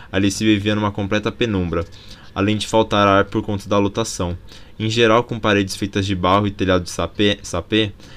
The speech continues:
essas constru-, construções eram bastante frágeis, e muitos viajantes comentaram sua aparência rudi-, rudimentarmente. Para os opostos de uma mesma engenharia social, não havia casa grande sem a senzala. Por sinal, diversos elementos faziam parte da performance de senhor aristocrata.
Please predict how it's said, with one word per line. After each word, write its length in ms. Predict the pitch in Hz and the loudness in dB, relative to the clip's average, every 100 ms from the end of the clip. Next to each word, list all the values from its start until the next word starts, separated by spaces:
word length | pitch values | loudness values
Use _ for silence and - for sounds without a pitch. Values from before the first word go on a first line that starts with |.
| - | -10
essas 260 | 95 98 104 | -6 -4 -4
constru-, 380 | 117 110 107 - | -4 -4 -4 -6
construções 640 | 110 104 104 101 - 107 | -4 -4 -4 -6 -4 0
eram 160 | 110 107 | 0 0
bastante 380 | 101 117 127 - | -2 -2 -8 -4
frágeis, 520 | 95 85 85 82 - - - - | 0 0 0 -6 -10 -18 -14 -6
e 60 | |
muitos 340 | 104 107 107 107 | -2 -2 -2 0
viajantes 480 | 113 107 101 98 95 | 4 4 4 -2 -2
comentaram 800 | 107 101 98 101 95 101 101 101 | -2 -2 0 2 2 2 0 -6
sua 220 | - - 101 | -10 -2 0
aparência 480 | 101 95 95 98 | 2 0 0 0
rudi-, 440 | 98 101 104 113 - - | -2 0 -2 -4 -6 -6
rudimentarmente. 1040 | 101 98 107 107 113 110 90 82 - 92 - - - - - | -4 -2 -2 0 0 2 0 -2 -6 -12 -14 -20 -20 -20 -10
Para 160 | - 104 | 0 2
os 140 | 104 | 4
opostos 480 | 110 101 101 98 107 | 2 4 2 2 0
de 60 | 101 | -2
uma 120 | 101 | 0
mesma 260 | 98 98 107 | 0 0 -2
engenharia 400 | 101 104 98 98 | -2 -2 0 -2
social, 640 | 107 98 - 90 95 95 - - | -2 -4 0 2 2 0 -12 -12
não 140 | 107 110 | -2 0
havia 240 | 95 95 | 2 0
casa 260 | 95 98 101 | 0 0 0
grande 280 | 95 90 90 | 0 -2 -2
sem 120 | 95 | -4
a 40 | |
senzala. 560 | 92 107 101 80 80 80 - - - - - - - - - - - - - | -4 -4 -2 -2 -2 -6 -12 -20 -20 -20 -20 -20 -20 -20 -20 -20 -18 -16 -6
Por 140 | - 135 | 2 2
sinal, 340 | - 110 117 | 2 4 4
diversos 380 | 104 101 110 - | 4 2 2 0
elementos 320 | 117 107 104 | 0 0 -2
faziam 240 | - 104 101 | 0 0 0
parte 240 | 101 98 | 0 2
da 100 | 104 | 0
performance 540 | 104 101 101 98 95 101 | 0 -2 0 -2 -2 -4
de 80 | |
senhor 360 | 95 - 101 101 | -4 -2 2 2
aristocrata. 760 | 101 - 117 101 85 82 - | 0 -2 -4 0 -2 -2 -6